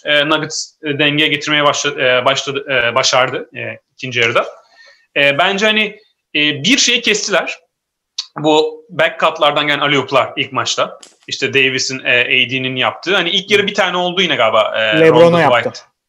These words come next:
Speaker 1: Ha, LeBron'a
Speaker 2: LeBron-,
Speaker 1: yaptı, aynen.
Speaker 2: LeBron'a yaptı.
Speaker 1: E, ama genel olarak hani bu Jokic çok öne çıkarma pick and roll'lerde ve hani cut'lara dikkat açısından, e, daha ileride ilk yarı, e, ilk maça göre bence net bir şekilde. E, ikinci olarak Rondo savunmasında da,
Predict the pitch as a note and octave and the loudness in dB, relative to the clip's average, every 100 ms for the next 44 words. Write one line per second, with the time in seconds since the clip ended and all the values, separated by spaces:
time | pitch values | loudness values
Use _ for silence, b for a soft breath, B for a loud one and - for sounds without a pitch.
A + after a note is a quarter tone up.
0 | - C#3+ C#3+ D3 D#3 C#3 - B2 A#2+ C3 | -4 -2 0 2 2 2 0 -2 -2 -2
1 | C3 B2+ A#2+ _ _ C3+ C3 B2 B2 B2 | -4 -8 -12 _ _ 0 4 4 4 2
2 | A#2+ B2 - - A#3+ C4+ G3 G#3 A#3 A3 | 0 -6 -6 0 2 2 0 -2 2 2
3 | G#3+ G3+ F#3 F#3+ G#3+ - A3+ F3 F3+ - | 2 -2 0 -2 0 -2 -2 0 0 0
4 | D3 C3 A#2+ A#2+ B2+ B2 A#2+ A#2+ A#2 - | 0 0 -4 -6 -6 -4 -4 -2 -2 -2
5 | B3 - b b C#3 E3+ E3+ E3+ D#3+ D#3+ | -4 -6 b b 0 2 2 -2 0 0
6 | D3+ F3 F3+ D#3+ - G3 E3 - F#3+ A3+ | 0 -2 -2 -2 -4 -2 0 0 2 0
7 | G#3 F3 E3 E3 D#3+ C#3 A#2+ A#2 A2+ - | 0 -2 2 4 2 2 -2 -4 -8 -6
8 | A#2 A#2+ C3 A2+ C#3+ - A#2+ A#2 A2 G#2+ | -6 -6 -4 -4 -6 -8 -8 -6 -4 -4
9 | G#2 G#2 A2+ A#2 - A#2 B2+ F3+ - _ | -4 -6 -8 -6 -4 -6 -4 -8 -8 _
10 | _ _ _ D#3 F3 F3 G3+ B3+ C#4 E3+ | _ _ _ 0 0 0 4 6 6 6
11 | F3+ B3 B3+ - G#3+ G#3+ G#3+ G#3+ A3+ C4 | 4 6 4 2 2 2 2 0 2 2
12 | C#4 C4 | 4 2